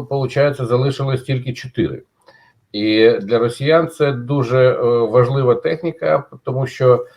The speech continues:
за допомогою цю-, цього літака, він називається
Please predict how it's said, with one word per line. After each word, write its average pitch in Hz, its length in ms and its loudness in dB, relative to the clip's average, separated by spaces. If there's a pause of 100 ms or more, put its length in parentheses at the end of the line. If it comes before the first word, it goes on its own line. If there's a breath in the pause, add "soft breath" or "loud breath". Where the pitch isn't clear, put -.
(160 loud breath)
за 113 120 0
допомогою 131 540 0
цю-, 131 220 -6
цього 127 240 0
літака, 104 440 2
він 120 160 -2
називається 117 680 2